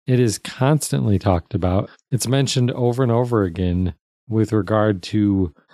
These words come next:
her dealing with her issues, her mother's problems, that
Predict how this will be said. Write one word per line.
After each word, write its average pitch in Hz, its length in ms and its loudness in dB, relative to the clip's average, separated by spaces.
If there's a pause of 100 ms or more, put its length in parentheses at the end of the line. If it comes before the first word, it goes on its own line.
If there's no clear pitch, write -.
(100)
her 135 560 0 (640)
dealing 131 400 2
with 127 320 -2
her 117 260 0
issues, 127 520 0
her 117 720 0
mother's 123 760 0 (160)
problems, 131 600 0
that 104 260 -2